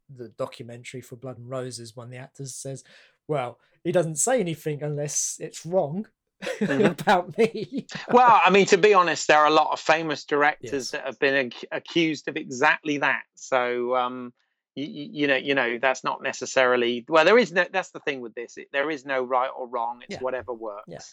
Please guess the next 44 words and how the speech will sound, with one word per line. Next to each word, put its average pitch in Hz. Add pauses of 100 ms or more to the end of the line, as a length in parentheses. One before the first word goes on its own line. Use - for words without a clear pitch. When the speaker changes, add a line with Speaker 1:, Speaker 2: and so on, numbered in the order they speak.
(200)
Speaker 2:
isn't 196
Speaker 1:
And, 202
Speaker 2:
it? 208 (140)
You 214
Speaker 1:
and, 202
Speaker 2:
know? 214
Speaker 1:
and 180
this 190
comes 175
back -
to 123 (200)
film 120
and 110
digital. 117 (400)
Speaker 2:
Yeah. 139
Speaker 1:
I -
mean, 165 (560)
Speaker 2:
Thank 175
you. 110
Yeah, 135
it 110
actually 127
has 117
linked 135
nicely, 151
Speaker 1:
Yeah. 117
Speaker 2:
hasn't 143
it? 208 (220)
<laughs> -
Speaker 1:
<laughs> -
I, 180
I'm 185
gonna 185
say 196
this, -
you 170
know, 143
it 156
doesn't 170
matter 139
what 120
you 110
shoot -
on. -